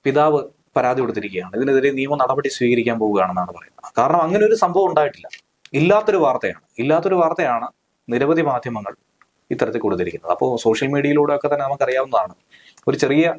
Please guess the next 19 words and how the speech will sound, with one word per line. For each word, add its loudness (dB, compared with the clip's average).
കാര്യം 2
മതി -4
അതിനെ 0
പെരുപ്പിച്ച് -2
ഊതി 4
ഉറപ്പിച്ച് -4
വലുതാക്കി 0
മുന്നോട്ട് 2
കൊണ്ടുപോകുന്ന 0
ഒരു -4
സാഹചര്യമുണ്ട്. -2
അത് -2
ശരിയാണ്, 2
അത് 2
ഈ 2
മാധ്യമങ്ങൾക്കിടയിലുള്ളൊരു, 0
ആ, -6
പടയോട്ടം 2
തന്നെയാണ് 0